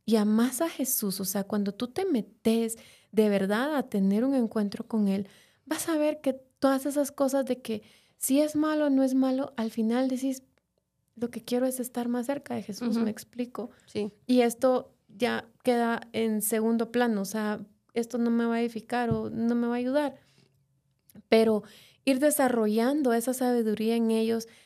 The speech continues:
Speaker 1: acompañados de los papás, y eso requiere
Speaker 2: Mucho
Speaker 1: mucho
Speaker 2: tiempo.
Speaker 1: trabajo,
Speaker 2: Ujú, tiempo y trabajo.
Speaker 1: mucho, mu-, ajá, mucho tiempo, mucho compromiso,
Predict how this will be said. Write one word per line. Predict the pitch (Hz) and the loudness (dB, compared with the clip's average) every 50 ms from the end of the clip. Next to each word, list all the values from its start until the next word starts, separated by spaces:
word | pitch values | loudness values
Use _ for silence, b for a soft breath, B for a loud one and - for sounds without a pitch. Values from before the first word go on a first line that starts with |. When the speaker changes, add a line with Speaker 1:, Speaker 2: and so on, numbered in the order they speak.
| B B B B _ | B B B B _
Speaker 1:
acompañados | 220 214 208 208 220 208 202 202 214 208 208 208 214 208 214 226 214 | -2 -2 0 0 -2 -2 0 0 -2 -2 0 0 0 0 -2 -2 -2
de | 240 | -2
los | 233 233 226 | -4 -4 -4
papás, | - 202 - 214 208 202 | -6 -6 -4 -2 -2 -2
y | 214 | -2
eso | 202 226 226 | -2 -2 -2
requiere | 214 208 190 - - 214 208 202 214 214 - - _ _ _ _ _ _ _ | -4 -4 -6 -4 -4 -2 -2 -2 -2 -6 -8 -12 _ _ _ _ _ _ _
Speaker 2:
Mucho | - 220 214 214 240 269 | 0 2 4 6 6 6
Speaker 1:
mucho | 269 - - 226 | 4 4 2 2
Speaker 2:
tiempo. | 196 202 | 2 2
Speaker 1:
trabajo, | 190 185 180 180 190 226 220 208 220 226 | 2 2 2 4 4 4 4 2 2 2
Speaker 2:
Ujú, | 220 220 202 | 2 0 -2
tiempo | 196 - 208 208 208 196 214 | -4 -6 -6 -6 -6 -6 -8
y | |
trabajo. | 208 - - - 220 233 | -10 -10 -6 -2 2 4
Speaker 1:
mucho, | 233 240 247 247 269 262 - - 262 262 247 262 - | 6 6 6 4 2 0 0 0 0 0 0 -2 -2
mu-, | - 214 214 - | -2 -2 -2 -2
ajá, | - 190 180 190 190 190 190 | -4 -4 -2 -2 -4 -2 0
mucho | 208 220 240 254 247 254 247 | 0 2 2 2 0 -2 -4
tiempo, | 254 - 220 214 214 247 | -2 -2 -2 -2 0 0
mucho | 233 233 233 233 - 233 233 | 0 0 0 0 -2 -4 -2
compromiso, | - 233 226 214 - 202 180 180 190 196 233 254 - - 262 254 | 0 -2 -2 0 0 0 2 2 2 2 2 0 0 0 0 -2